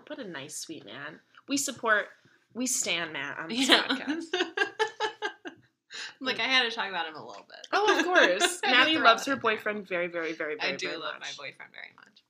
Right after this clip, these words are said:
Speaker 1: Yeah. Well, since we're both young adults.
Speaker 2: Yes.
Speaker 1: Living at home.
Speaker 2: Yes.
Speaker 1: Struggling.
Speaker 2: Yes.
Speaker 1: How's that going <laughs> for you?
Speaker 2: <laughs>
Speaker 1: How do you cope?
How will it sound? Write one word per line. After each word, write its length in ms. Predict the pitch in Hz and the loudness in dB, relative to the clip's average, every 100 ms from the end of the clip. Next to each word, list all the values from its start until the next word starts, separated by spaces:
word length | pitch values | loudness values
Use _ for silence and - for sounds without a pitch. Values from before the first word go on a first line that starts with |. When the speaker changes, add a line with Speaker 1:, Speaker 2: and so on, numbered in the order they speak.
| _ - | _ -10
Speaker 1:
Yeah. 280 | 196 170 - - _ _ - _ _ | -6 -6 -8 -18 _ _ -20 _ _
Well, 480 | 269 262 254 240 - _ - - _ _ - | -2 2 0 -2 -12 _ -14 -14 _ _ -14
since 300 | - 285 - | -12 -10 -10
we're 80 | 226 | -8
both 220 | 202 202 - | -8 -8 -12
young 280 | 190 180 165 | -12 -10 -10
adults. 760 | - - - - _ - - | -12 -12 -12 -16 _ -14 -10
Speaker 2:
Yes. 380 | - - - - _ _ - - | -10 -12 -14 -20 _ _ -20 -16
Speaker 1:
Living 420 | 190 190 185 180 | -12 -10 -8 -8
at 140 | - | -10
home. 480 | 185 202 175 151 156 | -12 -10 -10 -10 -12
Speaker 2:
Yes. 340 | 151 - - _ _ _ | -14 -14 -20 _ _ _
Speaker 1:
Struggling. 920 | - - - 180 180 - - - 190 190 | -12 -10 -8 -10 -10 -12 -14 -16 -18 -16
Speaker 2:
Yes. 300 | - - - _ - | -18 -18 -20 _ -20
Speaker 1:
How's 220 | - 214 214 | -14 -14 -12
that 260 | 233 - | -14 -14
going 260 | - 247 233 | -8 -2 -2
<laughs> 20 | |
for 320 | - - - 523 622 | -2 0 2 2 2
you? 840 | 494 - - - - - - - 294 | 2 0 -14 -20 -20 -20 -6 0 0
Speaker 2:
<laughs> 540 | - 330 - 359 359 - - 302 - 294 - - - - - - - - - | 2 -2 0 -6 -6 -14 -12 -12 -10 -14 -14 -12 -10 -10 -10 -10 -10 -12 -12
Speaker 1:
How 220 | - 453 440 | 0 2 4
do 60 | |
you 160 | 285 320 | 4 2
cope? 480 | 320 202 175 170 | 0 2 2 0